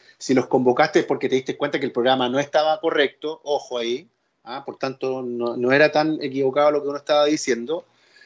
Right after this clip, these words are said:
pero ya comenzaron a colocar reparos con respecto al cae y otras cosas que, que, que, que, que plantea el programa de, de Gabriel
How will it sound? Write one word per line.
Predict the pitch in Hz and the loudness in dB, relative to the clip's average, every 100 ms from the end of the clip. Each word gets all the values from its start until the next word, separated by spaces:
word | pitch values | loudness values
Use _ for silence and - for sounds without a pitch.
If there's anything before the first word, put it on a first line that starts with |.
| _ | _
pero | - 156 | 2 4
ya | 143 175 214 226 | 4 4 4 2
comenzaron | - 185 165 185 196 | -4 -2 -2 -4 -4
a | 196 | -6
colocar | 175 165 165 175 | -4 -6 -4 -4
reparos | 170 170 165 180 180 | -2 0 0 0 -2
con | 165 | -6
respecto | 135 - 151 147 | -6 -8 -6 -6
al | 127 | -4
cae | 151 147 151 160 175 | 2 4 6 4 0
y | 156 135 143 | -4 -6 -8
otras | 160 156 | -10 -10
cosas | 151 - - - | -12 -10 -14 -8
que, | 143 131 123 - | -4 -2 -2 -6
que, | 131 120 117 110 107 110 101 95 95 - | -2 -2 0 -2 -4 -4 -6 -8 -12 -8
que, | 101 92 - 90 - | -4 -2 -2 -6 -8
que, | - 98 | -4 -4
que | - 104 | 0 2
plantea | 110 - 147 156 | 4 4 6 6
el | 151 | 6
programa | 131 123 139 151 151 147 _ _ _ - | 4 6 6 4 0 -2 _ _ _ -8
de, | 107 113 107 101 98 110 | -4 0 0 0 -4 2
de | 117 | 4
Gabriel | 123 143 214 190 175 233 | 6 6 8 8 6 2